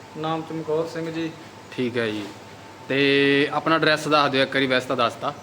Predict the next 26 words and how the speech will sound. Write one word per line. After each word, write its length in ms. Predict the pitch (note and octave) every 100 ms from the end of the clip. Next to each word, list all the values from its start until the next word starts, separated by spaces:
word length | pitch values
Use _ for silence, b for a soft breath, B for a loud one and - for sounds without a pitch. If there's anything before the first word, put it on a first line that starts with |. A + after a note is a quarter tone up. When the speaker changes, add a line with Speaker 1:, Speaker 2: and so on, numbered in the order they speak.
| - -
Speaker 1:
ਪਿੰਡ 260 | E3+ F3 F3
ਗੌਂਸਪੁਰਾ 560 | D#3+ D#3+ D#3 D#3+ D#3+
ਜੀ, 240 | D#3+ E3 D#3+ -
Speaker 2:
ਠੀਕ 240 | - C3 A#2
ਹੈ 40 |
ਜੀ। 80 | A2+
Speaker 1:
ਜ਼ਿਲ੍ਹਾ 220 | D3+ E3+
ਬਠਿੰਡਾ, 500 | F3 D3+ D3 D3 D3 C#3+ - - - - - -
ਤਹਿਸੀਲ 320 | D3 E3 E3 E3
ਰਾਮਪੁਰਾ 380 | D#3+ D#3 D#3
ਫੂਲ। 440 | D#3 D3+ D3 D3 C#3+ C#3+ -
Speaker 2:
ਤੇ 60 | D3+
ਆਪਣੇ 260 | D3+ E3+
ਆਸੇ-ਪਾਸੇ 400 | E3+ E3 F3 F3
Speaker 1:
ਨੇੜੇ 100 | F3+
Speaker 2:
ਪਿੰਡ 140 | F3+ E3+
ਕਿਹੜੇ 140 | F#3
ਪੈ 120 | G3
ਜਾਂਦੇ 200 | F3 D#3
ਆ? 80 | C#3+ - - D#3
Speaker 1:
ਨੇੜੇ 300 | E3+ E3+ F3+
ਦਿਆਲਪੁਰਾ, 460 | E3 D#3 D#3 E3
ਭਾਈਕਾ, 520 | D#3+ F3 E3 D3+ D#3 D3+
ਦੀਨਾ, 340 | D3+ D3+ D3+
ਕਾਂਗੜ, 400 | D3+ D3 D3 D3+
ਪੱਖਰਵੱਡ। 600 | D3 - D3+ C3 C3+ C3